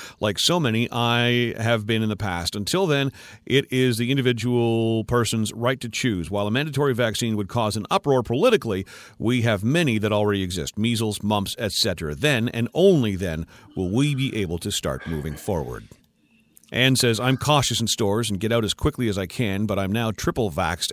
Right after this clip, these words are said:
at least." April says, "It takes a doctor forty minutes to make an adverse reaction report, so not very compelling for them."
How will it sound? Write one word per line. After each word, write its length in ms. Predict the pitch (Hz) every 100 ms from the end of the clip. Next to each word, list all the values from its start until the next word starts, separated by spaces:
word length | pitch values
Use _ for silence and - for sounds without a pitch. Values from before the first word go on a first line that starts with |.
| -
at 160 | 90
least." 500 | 95 101 71 - - - - - - -
April 260 | - 139 139
says, 200 | 135 123
"It 80 | 120
takes 200 | 160 156
a 60 |
doctor 340 | 139 151 147 147
forty 340 | - 202 233
minutes 280 | 196 131 -
to 100 | 135
make 180 | 123 123
an 80 | 123
adverse 360 | 131 120 120
reaction 380 | 120 117 117 117
report, 340 | 98 120 135 -
so 140 | 120
not 220 | 107 120
very 260 | 98 113 107
compelling 480 | 90 87 131 87 78
for 140 | 80
them." 360 | 71 87 73